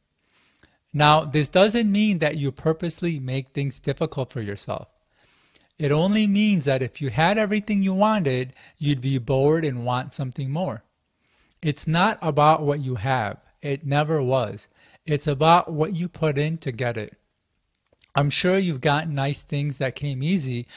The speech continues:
but didn't appreciate them or lost interest quickly, then chased something else. In fact, there are certain emotions and feelings that will never be accessible unless you've experienced a degree of difficulty.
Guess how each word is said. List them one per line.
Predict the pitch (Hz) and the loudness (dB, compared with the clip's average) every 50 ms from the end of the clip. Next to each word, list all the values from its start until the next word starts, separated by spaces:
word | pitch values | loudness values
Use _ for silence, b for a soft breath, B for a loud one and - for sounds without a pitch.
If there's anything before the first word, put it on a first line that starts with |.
| B B B B | B B B B
but | - 147 127 110 - | -6 -6 -6 -4 -2
didn't | - 160 170 190 196 185 | -2 0 0 0 0 0
appreciate | 175 151 - - 190 202 220 208 - 196 196 185 160 147 - | -2 -4 -4 -2 -2 -2 -2 -2 -4 -4 -4 -4 -6 -6 -6
them | - 135 135 135 139 | -6 -4 -4 -4 -4
or | - 131 127 | -6 -6 -4
lost | 123 131 131 135 151 139 - - | -4 -2 -2 -2 -2 -2 -4 -4
interest | 170 156 147 - - - - - | -4 -4 -4 -4 -6 -8 -8 -6
quickly, | - - 190 - - 160 131 120 120 123 - B B B B B B | -4 -4 -4 -4 -4 -6 -6 -4 -6 -6 -10 B B B B B B
then | 147 123 143 135 135 135 | -6 -2 -2 -2 -2 -2
chased | - - 160 147 147 147 - - - - | -4 -4 -2 -2 -2 -4 -6 -10 -18 -16
something | - - 147 131 127 - 127 120 117 123 | -10 -8 -6 -6 -6 -6 -8 -8 -6 -4
else. | 120 110 107 104 - - _ _ _ _ _ _ _ _ _ b b b b b b b b | -6 -6 -6 -10 -16 -20 _ _ _ _ _ _ _ _ _ b b b b b b b b
In | 160 156 151 | 0 0 2
fact, | - 180 175 185 196 202 202 - 143 | 4 4 6 6 6 4 2 -2 -2
there | 147 151 170 185 - | 2 2 2 2 2
are | 180 175 175 170 | 2 2 2 0
certain | - - - 170 165 170 170 | 0 -4 -6 -6 -4 -4 -4
emotions | 156 143 135 135 143 147 - - 165 160 143 | -6 -4 -4 -2 -2 -4 -4 -6 -6 -6 -4
and | 139 135 - | -6 -6 -6
feelings | - 139 131 131 135 147 160 156 - | -8 -8 -8 -6 -4 -4 -4 -4 -2
that | - 135 127 127 | -2 0 0 0
will | 135 123 | 0 0
never | 123 123 139 143 151 160 185 185 | -2 -2 -2 -2 -2 -2 -4 -4
be | 165 185 175 175 | -4 -4 -4 -4
accessible | 165 - - - 147 139 - - 151 143 160 165 165 160 | -6 -6 -4 -4 -2 -2 -2 -4 -4 -2 -2 -2 -2 -4
unless | 156 135 127 127 131 135 147 - - 170 | -6 -8 -6 -6 -4 -4 -6 -6 -6 -8
you've | 156 127 | -8 -8
experienced | 143 127 - - - - 131 127 127 135 143 143 - | -8 -12 -14 -14 -12 -10 -8 -6 -4 -4 -4 -4 -4
a | 135 | -6
degree | 120 107 131 113 110 120 123 127 127 | -6 -6 -8 -8 -6 -4 -2 -2 -2
of | 123 110 107 | -2 -2 -4
difficulty. | 127 117 - 123 - - 113 104 - - 98 95 | -8 -8 -8 -8 -10 -8 -10 -10 -10 -12 -14 -14